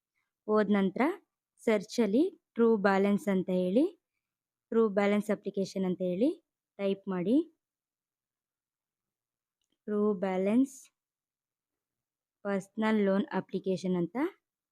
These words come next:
ಸರ್ಚ್ ಮಾಡಿ, ಇದನ್ನ ಇನ್‌ಸ್ಟಾಲ್ ಮಾಡ್ಕೊಳ್ಬೇಕಾಗುತ್ತೆ. ಇಲ್ಲಿ ಕೆಳಗಡೆ ಇದೆಯಲ್ಲ ಟ್ರೂ ಬ್ಯಾಲೆನ್ಸ್ ಪರ್ಸನಲ್ ಲೋನ್ ಅಂತ, ಅದ್ರ ಮೇಲೆ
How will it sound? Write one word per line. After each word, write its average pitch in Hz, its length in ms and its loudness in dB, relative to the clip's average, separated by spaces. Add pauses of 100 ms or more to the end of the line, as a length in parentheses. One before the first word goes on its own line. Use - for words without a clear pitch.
(260)
ಸರ್ಚ್ 202 360 -6
ಮಾಡಿ, 185 320 0 (1120)
ಇದನ್ನ 208 340 2
ಇನ್‌ಸ್ಟಾಲ್ 202 440 0
ಮಾಡ್ಕೊಳ್ಬೇಕಾಗುತ್ತೆ. 185 880 -2
ಇಲ್ಲಿ 220 220 -2
ಕೆಳಗಡೆ 196 480 0
ಇದೆಯಲ್ಲ 190 300 -2 (280)
ಟ್ರೂ 214 240 0
ಬ್ಯಾಲೆನ್ಸ್ 196 420 0
ಪರ್ಸನಲ್ 190 480 -4
ಲೋನ್ 180 200 0
ಅಂತ, 175 180 -2
ಅದ್ರ 196 220 0
ಮೇಲೆ 196 240 2